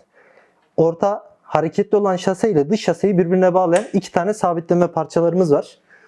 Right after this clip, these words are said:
Bunlar da yine elle çevrilebilir vida formunda. Hatta bunlardan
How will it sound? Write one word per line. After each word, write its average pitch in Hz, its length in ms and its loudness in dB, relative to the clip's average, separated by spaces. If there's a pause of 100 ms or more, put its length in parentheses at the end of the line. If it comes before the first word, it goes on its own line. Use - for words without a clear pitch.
(220)
Bunlar 196 320 2
da 151 60 2
yine 139 160 -2
elle 160 320 2
çevrilebilir 156 720 -2 (360)
vida 156 180 2
formunda. 135 540 0 (1300)
Hatta 226 360 0
bunlardan 220 460 -2